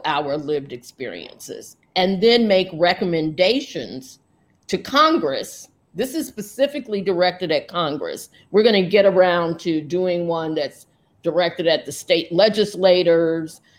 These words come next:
and even, and we have some things directed at, you know, a, a presidential administration. But this was spe-, this policy agenda is specifically about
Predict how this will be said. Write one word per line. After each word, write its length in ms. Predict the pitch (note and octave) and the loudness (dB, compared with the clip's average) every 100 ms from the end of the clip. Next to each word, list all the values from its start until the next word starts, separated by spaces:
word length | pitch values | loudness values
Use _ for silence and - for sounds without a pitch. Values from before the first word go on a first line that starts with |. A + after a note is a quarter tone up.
| _ - | _ -4
and 560 | D#3 D3+ D3+ C#3 D3 - _ D#3 | -2 0 -2 -4 -8 -12 _ -8
even, 360 | E3+ D#3 F3 - | -6 -2 -2 0
and 180 | F3 E3+ | 0 2
we 220 | E3+ F#3+ - | 2 0 0
have 300 | - F#3+ G#3+ | 2 2 2
some 240 | G3 E3+ | -2 -2
things 340 | F3 D#3+ D#3+ - | 0 -2 -2 -6
directed 540 | F3+ D3+ D3 - D3 D#3 | -4 -2 -2 -4 -4 -2
at, 340 | C#3+ D3+ _ _ | 0 -2 _ _
you 60 | E3 | -6
know, 180 | C#3+ B2+ | -4 -4
a, 200 | D3 - - | -6 -8 -8
a 80 | D3 | -8
presidential 760 | - F#3+ E3+ E3+ E3 E3 E3 A#2+ | 2 2 2 0 0 0 0 -2
administration. 840 | D3 C3+ B2+ - A#2+ F#2+ - - _ _ _ _ - | -4 -8 -8 -10 -8 -8 -10 -20 _ _ _ _ 0
But 200 | G3 F#3+ | 2 4
this 200 | C#4 D4+ | 2 2
was 200 | C#4+ A#3 | 0 0
spe-, 220 | F#3 F3+ F3 | -6 -8 -4
this 400 | G#3 A3+ - - | -4 -4 -14 -18
policy 580 | - A3 G#3+ A3+ G3+ F3 | -6 -2 -2 -2 -2 -2
agenda 420 | F3 E3+ D#3+ D#3 | -2 -2 -2 -2
is 140 | D3+ D3+ | -4 -6
specifically 840 | C#3 C3 - G#3 G#3 E3+ F3+ E3+ | -16 -16 -10 -10 -8 -6 -2 -2
about 680 | E3 D3 D3+ D3+ D3 C#3 | -2 -4 -2 0 0 -2